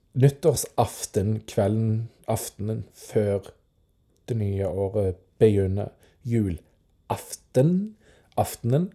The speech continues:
kvelden før julen begynner. Det betyr at julen skal begynne tjuefemte desember.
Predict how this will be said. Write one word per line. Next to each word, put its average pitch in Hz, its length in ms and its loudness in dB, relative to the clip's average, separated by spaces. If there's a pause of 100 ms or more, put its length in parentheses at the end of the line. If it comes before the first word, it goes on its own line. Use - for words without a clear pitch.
kvelden 147 500 -4
før 123 360 0
julen 110 600 0 (640)
begynner. 98 580 4 (2000)
Det 127 120 4
betyr 123 260 2
at 107 260 -2
julen 104 380 -2
skal 98 160 -8
begynne 90 260 -4
tjuefemte - 460 -12
desember. 73 440 -12